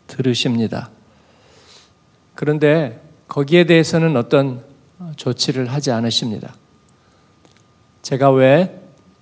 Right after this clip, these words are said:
동방 박사가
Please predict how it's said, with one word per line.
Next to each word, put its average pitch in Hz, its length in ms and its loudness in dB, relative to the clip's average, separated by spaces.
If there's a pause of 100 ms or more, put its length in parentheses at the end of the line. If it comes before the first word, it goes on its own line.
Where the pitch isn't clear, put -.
(960)
동방 156 400 2
박사가 127 960 0